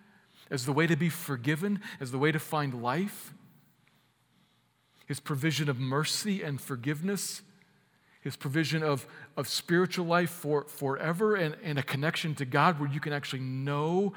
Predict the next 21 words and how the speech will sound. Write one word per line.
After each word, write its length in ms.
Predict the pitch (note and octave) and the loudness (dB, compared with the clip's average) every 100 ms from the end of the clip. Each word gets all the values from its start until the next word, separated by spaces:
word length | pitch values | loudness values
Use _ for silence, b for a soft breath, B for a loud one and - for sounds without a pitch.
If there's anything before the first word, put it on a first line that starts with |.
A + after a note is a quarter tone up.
| B | B
the 60 | - | -10
Creator, 680 | - C3+ C3 C3 D3 F#3+ G#3+ - b b b b b b b b b b _ _ _ _ _ _ _ - | -8 -6 -2 0 -2 -4 -8 -14 b b b b b b b b b b _ _ _ _ _ _ _ -8
his, 240 | C3 - B - | -4 -4 B -2
the 80 | |
way 160 | C3+ D#3 | 4 4
that 100 | D#3 | 6
he 80 | D#3 | 4
fills 460 | - E3+ E3+ D#3+ | 2 2 2 2
life. 260 | C#3+ D#3+ F3+ | 2 2 2
People 220 | A#3 A#3+ | -2 0
need 140 | F#3 D#3+ | 2 2
to 100 | E3 | 0
understand 440 | C3+ B2 F#3+ A3 | -2 -4 -4 -2
all 100 | D#3+ | 0
that 180 | C3 C#3+ | 0 0
and, 200 | C3 C3+ | -4 -8
and 180 | - C#3 | -8 -4
don't 300 | C3 C#3 C3+ | 0 -2 -2
get 160 | C3 G3+ | -2 0
it. 140 | C3 | -2
So 220 | D3 C#3+ | 0 -2